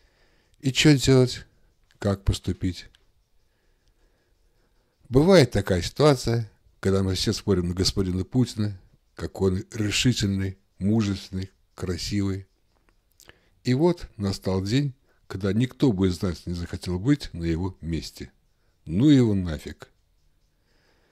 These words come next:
Согласны со мной? Поставьте лайк или отзовитесь. Если вы не согласны,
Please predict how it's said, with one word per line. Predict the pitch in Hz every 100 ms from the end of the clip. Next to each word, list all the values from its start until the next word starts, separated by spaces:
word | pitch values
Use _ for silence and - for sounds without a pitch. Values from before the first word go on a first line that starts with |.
| _ _ _ _ _ _ _ _ _
Согласны | - 98 120 139 127
со | - 117
мной? | 117 110 - _ _ _ _ _ _ _ _ - _
Поставьте | 90 - 95 - 85
лайк | 98 110 - - - _
или | 156 123
отзовитесь. | 95 85 92 90 - 80 - _ _ _ _ _ _ _ - - _ _
Если | 113 101 98 - -
вы | 107
не | 156
согласны, | 151 147 135 131 120 120